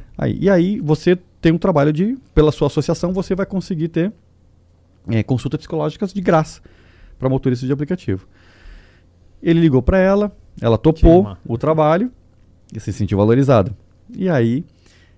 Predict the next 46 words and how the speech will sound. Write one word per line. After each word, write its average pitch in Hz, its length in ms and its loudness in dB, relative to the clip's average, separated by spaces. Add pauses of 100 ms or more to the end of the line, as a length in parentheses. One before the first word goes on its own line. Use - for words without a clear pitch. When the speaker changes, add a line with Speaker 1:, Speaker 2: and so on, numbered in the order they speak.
(140)
Speaker 1:
e 120 220 -4
aí 110 180 -2
ele 117 100 -2
começou 147 360 -2
a 156 40 4
achar 160 180 -2
alguns 123 300 0
motoristas 113 440 -4
pra - 100 -6
fazer 123 180 -4
consultas 131 340 -6
com - 100 -10
ela. 98 120 -6
Começou - 220 -10
com 180 280 -2
um, 156 40 -2
com 139 140 -6
dois, 147 260 -2
com 123 120 -8
três, 139 240 -6
com 131 140 -8
cinco. 143 420 -4 (1120)
Ela 98 140 -2
te-, 123 200 -6
chegou 131 200 -4
a - 20 -2
ter 170 100 -6
uma 165 120 -2
agenda 127 220 -2
com 160 160 -4
vinte, 127 360 -6
vinte 101 140 -6
e - 40 -20
cinco 110 460 -6 (640)
pacientes. 110 720 -6 (560)
E 156 100 -6
foi 127 200 0
aí 113 60 0
que 120 80 -6
ela, 151 140 -2 (240)
meu, 117 240 -4 (260)
começou 151 280 -4
a 117 40 -4
sair 135 120 -6
da 143 80 -6
depressão. 156 500 -4